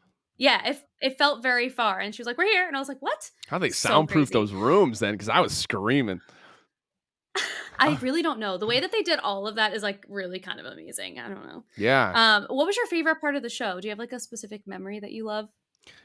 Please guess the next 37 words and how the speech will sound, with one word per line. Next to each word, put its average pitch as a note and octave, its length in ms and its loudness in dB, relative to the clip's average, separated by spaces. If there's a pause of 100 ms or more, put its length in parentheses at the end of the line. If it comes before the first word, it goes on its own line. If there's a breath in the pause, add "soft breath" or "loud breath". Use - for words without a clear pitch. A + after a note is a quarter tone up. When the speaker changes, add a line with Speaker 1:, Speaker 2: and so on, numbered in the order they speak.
(160 soft breath)
Speaker 2:
Um, E3 640 8 (840)
wow. A2+ 480 6 (520)
That's B2+ 160 -4
a C3+ 60 4
good B2+ 140 6
one. A2+ 140 4 (240 soft breath)
They, E3 260 2
um, C#3+ 500 6 (540)
it's D3+ 160 -2
all, A3+ 240 6
like, C4 200 4
the D3+ 80 2
behind C3 480 2
the B2+ 80 0
scenes C3 340 0
stuff, G2 240 2
which A2 160 -4
I G#2+ 80 -2
feel C#3 260 4
like A#2 200 4
is G2+ 100 -8
the A#2+ 100 -4
most A#2 240 2
fun. B2 240 6
Like, A2+ 180 4
obviously F#3+ 320 4
meeting C3 320 2
the C3 80 2
people. C3 480 4 (160 soft breath)
You E3 100 4
know A#3 80 8
what B3 120 6
I F#3+ 100 10
loved? D3+ 460 6
I F3+ 100 6
loved F3 340 2
after D3+ 680 0